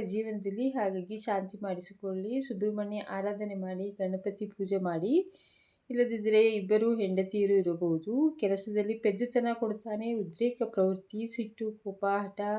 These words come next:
ಇಂಟ್ರೆಸ್ಟ್ ಕೆಲಸದಲ್ಲಿ ಇರುವುದಿಲ್ಲ, ಪೆದ್ದುತನ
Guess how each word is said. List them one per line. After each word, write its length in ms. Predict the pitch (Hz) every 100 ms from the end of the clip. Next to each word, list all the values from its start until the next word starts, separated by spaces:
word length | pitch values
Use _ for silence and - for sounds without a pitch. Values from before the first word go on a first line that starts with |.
| 214 - - - - _ -
ಇಂಟ್ರೆಸ್ಟ್ 440 | 269 339 339 -
ಕೆಲಸದಲ್ಲಿ 500 | 262 247 262 254 247
ಇರುವುದಿಲ್ಲ, 580 | - 240 233 220 202 202 233
ಪೆದ್ದುತನ 520 | 277 202 185 190 202